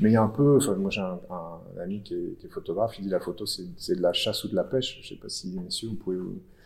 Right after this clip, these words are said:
vous relier à ça, mais soit le, la chasse c'est on sait la cible et on va la chercher. Et ça je le faisais, hein. Je savais que je voulais une photo de, euh, j'en sais rien, les lignes de Nazca. Donc là vraiment je regardais s'il y avait pas de passage, je regardais la semaine d'après, je regardais.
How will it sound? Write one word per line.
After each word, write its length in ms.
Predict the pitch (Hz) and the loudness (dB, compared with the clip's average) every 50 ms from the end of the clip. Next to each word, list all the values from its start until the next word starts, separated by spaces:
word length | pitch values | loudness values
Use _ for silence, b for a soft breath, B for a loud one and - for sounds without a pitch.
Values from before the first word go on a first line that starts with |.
| b b b b b _ _ - - - | b b b b b _ _ -16 0 4
vous 100 | 101 98 | 6 6
relier 220 | 98 98 98 101 | 6 8 6 6
à 80 | 101 101 | 6 6
ça, 180 | - - 135 | 8 10 12
mais 140 | 127 113 98 | 12 12 10
soit 300 | - - - 131 131 127 | 8 6 8 8 10 12
le, 220 | 120 110 104 101 | 10 10 10 8
la 120 | 101 101 104 | 8 8 8
chasse 340 | - - 147 139 127 - - | 8 8 8 8 8 8 6
c'est 140 | 113 101 | 6 4
on 120 | 98 95 92 | 4 4 2
sait 280 | - - - 143 139 | 2 8 10 10 12
la 100 | 131 110 | 12 10
cible 300 | 98 - - 139 123 117 | 8 6 4 2 2 4
et 20 | 107 | 4
on 120 | 98 101 | 4 6
va 120 | 98 117 120 | 6 8 8
la 100 | 117 113 | 8 6
chercher. 360 | - - 107 - - 180 185 | 4 2 0 2 6 6 6
Et 40 | 170 | 6
ça 140 | - - | 6 6
je 80 | 110 - | 6 6
le 80 | 110 101 | 6 4
faisais, 300 | - - 147 160 196 175 | 4 6 8 10 10 10
hein. 160 | 117 107 104 | 8 6 4
Je 80 | - | 2
savais 160 | - 113 117 123 | 2 2 2 2
que 80 | 117 | 0
je 20 | 98 | 0
voulais 140 | 101 101 | -2 -2
une 100 | 95 98 | -4 -4
photo 340 | - - 107 101 - 131 135 | -4 -4 -4 0 2 2 4
de, 160 | 120 107 113 | 4 6 8
euh, 480 | 123 135 135 120 101 95 90 90 92 B B B B B B B B - - | 8 8 8 8 6 4 2 0 -4 B B B B B B B B -20 -14
j'en 60 | - | -12
sais 160 | - - - 113 | -2 4 6 8
rien, 120 | 127 127 | 10 10
les 100 | 110 92 | 10 8
lignes 180 | 92 98 98 98 | 6 4 4 4
de 80 | 104 | 4
Nazca. 360 | 101 113 120 117 - 131 120 | 4 4 4 4 4 2 2
Donc 200 | 95 85 90 - | 2 0 -2 0
là 100 | 117 117 | 2 2
vraiment 400 | 113 92 - 90 92 110 120 120 | 2 2 0 0 2 2 2 2
je 100 | 117 - | 0 -2
regardais 380 | 95 92 87 87 92 104 117 120 | -2 -2 -2 0 0 -2 -2 -4
s'il 120 | 110 - | -4 -4
y 40 | 95 | -4
avait 80 | 90 87 | -4 -4
pas 120 | - - | -4 -6
de 40 | - | -6
passage, 400 | - - 78 - - 113 113 113 | -4 -4 -4 0 0 0 0 0
je 60 | - | -2
regardais 240 | 87 90 87 - 90 | -2 0 0 0 0
la 40 | 85 | -2
semaine 200 | - - - - | -4 -8 -10 -10
d'après, 340 | - - - - - 117 113 | -10 -10 -10 -8 -8 -8 -6
je 80 | 98 | -8
regardais. 240 | 90 87 87 113 123 | -8 -10 -12 -12 -14